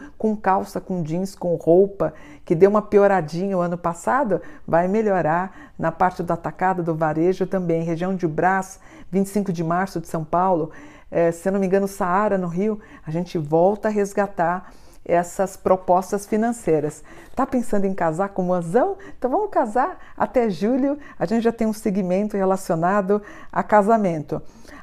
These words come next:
Ah, o único probleminha que eu vejo aqui, talvez alguém da família encontre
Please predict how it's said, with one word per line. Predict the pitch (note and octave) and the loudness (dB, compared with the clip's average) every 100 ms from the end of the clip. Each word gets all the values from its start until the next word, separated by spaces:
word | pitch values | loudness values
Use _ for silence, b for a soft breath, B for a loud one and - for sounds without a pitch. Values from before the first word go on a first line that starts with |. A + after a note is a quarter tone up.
| - | 4
Ah, | - - | 4 6
o | B3+ | 4
único | C#4 G#4 A#4 - | 4 4 2 2
probleminha | D#4 B3+ B3+ A3+ G#3 F#3+ G#3+ G3 | 4 6 6 6 4 4 4 2
que | G3 | 2
eu | F3 | 2
vejo | E3 E3 E3 | 4 2 0
aqui, | D#3 - A#3 G3+ B B B - | -2 0 0 0 B B B 4
talvez | C#4+ E4+ A#3+ F#3+ G#3+ B3 A#3+ - - - | 8 8 6 2 2 2 -2 -10 -20 -2
alguém | - G#3+ F3 A3 D4 D#4 | 4 4 4 4 4 2
da | |
família | B3 G#3+ F#3 F#3 A#3 G3 D#3 B B B | 0 0 0 2 2 2 0 B B B
encontre | B3+ C#4+ C4+ A3 G3+ A3+ A#3 A3+ A#3 | 2 2 4 6 6 4 0 -2 -4